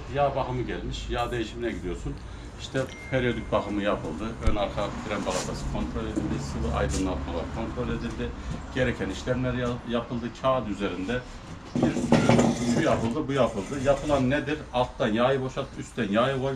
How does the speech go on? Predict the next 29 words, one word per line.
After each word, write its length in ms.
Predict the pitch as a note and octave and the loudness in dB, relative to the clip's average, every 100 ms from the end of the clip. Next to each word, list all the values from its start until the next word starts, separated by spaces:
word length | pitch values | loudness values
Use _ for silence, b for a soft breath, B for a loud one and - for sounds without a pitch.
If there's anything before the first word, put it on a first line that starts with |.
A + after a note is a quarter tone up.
| C3 | -2
Ne 120 | A#2 | -2
şanzıman 440 | A#2+ B2 A#2+ B2+ B2 | 0 0 0 0 2
hava 220 | B2 B2 | 2 0
filtresini 480 | B2+ - C3 C3 B2+ | -4 -6 -6 -4 -4
değiştirir, 380 | B2+ - C3 A#2 | -4 -4 -6 -2
ne 60 | A#2 | -2
hava 300 | B2 B2+ B2+ - - | 0 -2 -4 -10 -6
öbürünü 320 | B2 B2+ C3 | -4 -2 -2
değiştirir. 360 | B2 A#2+ - A#2 C#3 | -2 -2 -4 -8 0
Orayı 260 | C3+ A#2+ | 2 4
değiştirme, 380 | G#2 F2+ F#2 F#2 - | 2 -2 -6 -2 -2
bunu 200 | C#3 C3 | 0 -2
da 40 | G#2+ | -2
değiştirme. 440 | A2 - G#2+ C3 C#3+ B B B | -2 -4 -6 -6 -8 B B B
Sadece 720 | - - B2+ D#3+ D3+ G#2 B2 C3+ | -12 0 4 6 6 2 -2 -6
saat 460 | - C#3 D3 - | -4 -2 -2 -4
ücreti 240 | B2 B2+ - C3 | -6 -6 -6 -4
dokuz 260 | A#2 C3+ | -4 -2
yüz 80 | A#2+ | -2
elli 180 | C3 C3+ | -2 0
artı 260 | A#2 - | -2 -4
K 160 | - A#2 | -2 0
D 120 | B2+ | 0
V 100 | A#2 - B B B B B - | 0 -4 B B B B B -6
yetkili 360 | A2+ G#2+ C3 A2+ | -4 -2 0 -2
servislerde. 640 | G#2 F#2+ E2+ - D#2+ D#2+ | 0 -4 -4 -8 -8 -2
Biz 260 | E3 F3 - B B B - | 0 0 -2 B B B 2
yağ 280 | C3 F3+ D3 | 4 4 2
değişimini, 560 | C#3+ C3 C3+ C3+ F3+ | -2 -2 -2 0 0